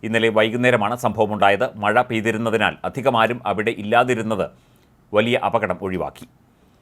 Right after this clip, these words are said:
പതിറ്റാണ്ടുകളുടെ പഴക്കമുള്ളതാണ് മതിൽ. കിഴക്കേ നടയിൽ നിന്ന് ഊട്ടുപുരയ്ക്ക് താഴെ കൂടി നദിയിലേക്ക് പോകുന്ന റോഡിലേക്കാണ് മതിൽ ഇടിഞ്ഞ് അവശിഷ്ടങ്ങൾ പതിച്ചത്.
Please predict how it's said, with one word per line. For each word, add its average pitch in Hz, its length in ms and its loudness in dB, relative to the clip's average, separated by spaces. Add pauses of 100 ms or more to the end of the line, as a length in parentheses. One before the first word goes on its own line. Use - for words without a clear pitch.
(160)
പതിറ്റാണ്ടുകളുടെ 143 640 6
പഴക്കമുള്ളതാണ് 117 760 2
മതിൽ. 110 300 -2 (240)
കിഴക്കേ 123 320 2
നടയിൽ 123 360 0
നിന്ന് 117 180 -4 (360)
ഊട്ടുപുരയ്ക്ക് 139 520 0
താഴെ 127 260 6
കൂടി 135 360 -6
നദിയിലേക്ക് 139 500 -2
പോകുന്ന 117 420 -4
റോഡിലേക്കാണ് 113 640 2 (120)
മതിൽ 104 420 -2
ഇടിഞ്ഞ് 110 500 -6
അവശിഷ്ടങ്ങൾ 101 680 -8
പതിച്ചത്. 85 400 -6